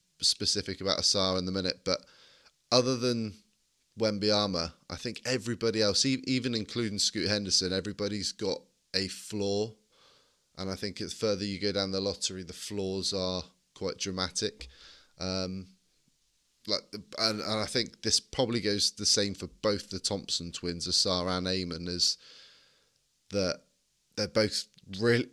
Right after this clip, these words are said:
they're both really good defenders. They're very athletic, uh, good playmakers, good passers, um, but their biggest weakness is shooting the ball. Um, and people tend, people seem to have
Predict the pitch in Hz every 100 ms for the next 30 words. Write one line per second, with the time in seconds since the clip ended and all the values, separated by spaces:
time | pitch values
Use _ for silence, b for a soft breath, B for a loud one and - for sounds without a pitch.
0 | - 101 110 117 107 - 104 120 123 110
1 | 110 104 - 92 87 92 92 - - 98
2 | 90 110 113 104 - 101 90 - 92 -
3 | - - _ _ _ - 92 92 - -
4 | 117 - - 101 98 90 90 - 95 92
5 | - 107 - - 98 92 - 90 90 -
6 | - B B B B B - 95 95 92
7 | 92 _ _ - - 95 92 - 113 92
8 | 98 - 107 95 - 90 87 - 87 -
9 | 95 92 - 90 87 95 95 95 b b
10 | b b - 90 92 92 85 90 95 90
11 | - _ - - - 135 131 127 131 113
12 | 104 76 - 135 127 120 - 131 117 104
13 | 107 - 113 107 -